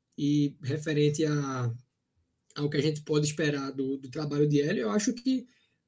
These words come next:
ele já deu mostras, né, de ter a capacidade de extrair muito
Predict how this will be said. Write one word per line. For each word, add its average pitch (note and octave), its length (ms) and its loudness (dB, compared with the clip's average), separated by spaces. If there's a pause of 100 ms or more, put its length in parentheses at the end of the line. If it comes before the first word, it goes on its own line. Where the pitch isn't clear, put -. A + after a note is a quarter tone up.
(380)
ele G#3+ 180 4
já A3 180 6
deu G3+ 260 4
mostras, G3 540 0
né, E3 300 -2 (100)
de E3 180 -6
ter - 140 -2
a F#3+ 100 2
capacidade F3+ 520 -4
de F#3 60 0
extrair D#3+ 420 2
muito F3 560 2